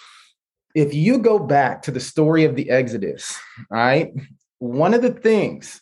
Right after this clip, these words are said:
that happens immediately after God sets his people free is he gives them a statement of their identity. And this is in Exodus nineteen. And he says, "You yourselves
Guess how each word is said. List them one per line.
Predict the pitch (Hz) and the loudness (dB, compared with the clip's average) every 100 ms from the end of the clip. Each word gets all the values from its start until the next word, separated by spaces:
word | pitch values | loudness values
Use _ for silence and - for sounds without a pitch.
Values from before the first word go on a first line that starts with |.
| _ | _
that | 135 - | -2 -2
happens | 139 156 151 127 113 | 2 0 0 -4 -4
immediately | - 143 139 156 185 202 185 165 175 113 | -2 -2 0 0 2 2 2 0 -2 -2
after | 117 151 151 151 | -2 -2 0 -4
God | 139 131 123 123 120 | -4 -2 0 0 -2
sets | - 123 - | -2 -2 -2
his | 107 - | -8 -10
people | - 123 - 98 | -6 -6 -4 -10
free | - 127 117 - - _ _ _ _ _ | -8 -4 -4 -6 -12 _ _ _ _ _
is | 123 131 | -4 -2
he | 160 | -4
gives | 123 190 190 139 | 0 0 0 -2
them | 131 120 117 135 - | 0 2 0 -4 -6
a | 127 | -8
statement | - - 170 - 127 113 - _ _ 143 | -6 0 0 0 -4 -6 -8 _ _ 0
of | 147 131 | 2 2
their | 147 143 | 0 2
identity. | 127 120 123 123 117 78 - _ _ _ _ _ | 0 0 -2 -2 -2 -6 -12 _ _ _ _ _
And | 123 | 0
this | 156 | 0
is | 190 190 | 2 0
in | 196 | 0
Exodus | 170 180 180 180 156 | 2 2 2 0 0
nineteen. | 175 170 - 185 175 117 - _ _ _ _ _ | -2 -4 -6 -6 -4 -6 -10 _ _ _ _ _
And | 135 | 0
he | 151 208 | 2 0
says, | - 180 165 151 147 - _ _ _ _ | 2 2 2 2 -2 -6 _ _ _ _
"You | 135 143 175 311 | -12 -4 0 2
yourselves | 285 254 240 220 185 165 - - | 4 2 2 2 2 2 -4 -14